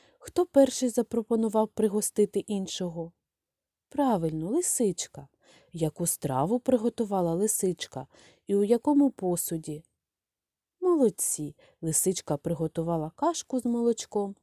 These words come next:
і розмазала її по тарілці. Чи задоволеним залишився журавель? Правильно, журавель залишився незадоволеним. Проте подякував лисичці за гостинність і запросив до себе.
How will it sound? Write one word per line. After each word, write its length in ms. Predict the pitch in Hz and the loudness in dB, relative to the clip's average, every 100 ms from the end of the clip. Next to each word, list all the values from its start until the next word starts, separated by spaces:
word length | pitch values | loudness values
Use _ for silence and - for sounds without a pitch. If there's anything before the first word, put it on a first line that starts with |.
| - | -4
і 100 | 277 | 0
розмазала 640 | 294 285 320 320 208 170 | 2 4 4 4 2 2
її 360 | 165 160 156 170 | 0 -2 -6 -8
по 120 | - | -6
тарілці. 760 | 359 202 165 151 147 - - 143 _ _ _ _ | -4 -2 -2 -4 -6 -10 -12 -14 _ _ _ _
Чи 160 | - 226 | -2 0
задоволеним 840 | 220 254 269 269 254 202 170 156 | 2 2 2 4 6 6 4 2
залишився 680 | 160 180 175 160 160 147 - | 2 2 2 0 -2 -2 -2
журавель? 520 | 165 202 214 190 160 139 _ _ _ _ _ _ _ _ | -2 0 -2 -2 -4 -6 _ _ _ _ _ _ _ _
Правильно, 640 | - 156 156 151 143 139 131 _ | -6 -2 -2 -4 -6 -8 -12 _
журавель 560 | 160 147 135 127 170 247 | -8 -6 -4 0 2 2
залишився 840 | 196 196 190 196 - 165 - 143 | 0 -2 -2 -2 -6 -8 -8 -6
незадоволеним. 1080 | 202 294 240 165 156 147 156 147 143 135 131 _ - - - - | -2 -2 0 -2 -2 -4 -2 -2 -4 -8 -14 _ -20 -20 -20 -2
Проте 440 | 175 202 311 330 - | 0 2 0 0 -2
подякував 640 | 208 190 170 - 160 147 | 0 2 0 -2 -8 -4
лисичці 640 | 160 165 - 311 - - | -2 -2 0 -2 0 -2
за 140 | 160 165 | -2 -2
гостинність 840 | 160 190 - 170 156 151 143 - | -2 -4 -4 -6 -4 -8 -10 -10
і 80 | - | -6
запросив 560 | 208 247 - 294 - 330 | 0 0 0 -2 -2 -4
до 140 | 185 170 | -2 -4
себе. 500 | - 139 131 131 | -4 -6 -8 -12